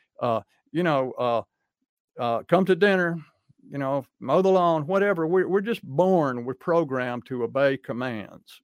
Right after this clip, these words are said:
We can't help it. Uh, and so a call to action just plays right into that inner fabric of our subconscious telling us what to do. So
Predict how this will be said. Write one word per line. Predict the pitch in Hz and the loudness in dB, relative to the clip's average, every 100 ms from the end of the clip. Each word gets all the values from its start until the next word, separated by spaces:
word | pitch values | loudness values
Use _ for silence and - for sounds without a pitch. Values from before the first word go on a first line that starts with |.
| _ | _
We | 110 110 | -14 -12
can't | - 143 - | -6 -6 -2
help | 156 156 - | 0 0 -4
it. | - _ _ _ _ _ _ | -16 _ _ _ _ _ _
Uh, | 110 107 107 _ _ - | -12 -10 -12 _ _ -10
and | 127 123 | -10 -4
so | 143 127 | 0 0
a | 120 | 0
call | 151 151 147 | -2 0 0
to | 127 | 0
action | 139 156 - 123 110 | 0 0 -2 -10 -8
just | 127 - | -8 -6
plays | 151 139 131 123 | -2 0 0 -2
right | 135 135 131 | 0 0 0
into | 147 139 120 | -4 -8 -8
that | 113 117 - _ _ _ _ | -2 -2 -4 _ _ _ _
inner | 135 139 123 | -6 -4 -2
fabric | 143 147 127 117 - | 0 2 2 -2 -2
of | 117 | -2
our | 117 113 | 0 -2
subconscious | 107 - 127 - 143 180 151 107 - _ _ | -4 -2 -2 -2 -4 -4 -6 -14 -14 _ _
telling | - 135 143 147 | -6 -4 -2 -4
us | 151 | -4
what | 139 139 - | -2 -2 -4
to | 165 | -4
do. | 247 160 - _ _ _ _ _ _ _ _ - - | -2 -4 -6 _ _ _ _ _ _ _ _ -20 -8
So | - 127 113 | 0 0 -2